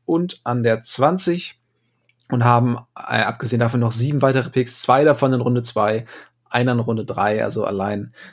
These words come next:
äh, fünf Picks in den ersten drei Runden. Das ist schon, ähm, ziemlicher Luxus, da kann man sich sehr, sehr drauf freuen, ein Viertrunden-Pick, zwei Fünftrunden-Picks und ein Sechstrunden-Pick noch, also,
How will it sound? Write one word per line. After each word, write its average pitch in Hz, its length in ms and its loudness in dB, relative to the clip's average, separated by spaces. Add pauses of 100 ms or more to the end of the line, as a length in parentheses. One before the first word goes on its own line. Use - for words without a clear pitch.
(200)
äh, - 200 -8
fünf 226 380 0
Picks 185 300 0
in 143 100 0
den 135 80 2
ersten 131 320 0
drei 120 160 2
Runden. 123 280 2
Das 117 160 0
ist - 80 -6
schon, 113 460 -2
ähm, 104 320 -4
ziemlicher 156 280 2
Luxus, 127 420 2
da 123 160 0 (160)
kann 139 140 0
man 135 100 2
sich 123 140 2
sehr, 127 100 4
sehr 127 140 4
drauf 117 160 0
freuen, 120 360 0 (600)
ein 123 280 2
Viertrunden-Pick, 123 760 -2
zwei 117 200 2
Fünftrunden-Picks 123 680 -2
und 185 120 -2
ein 170 140 2
Sechstrunden-Pick 135 540 0
noch, 117 180 0
also, 117 400 2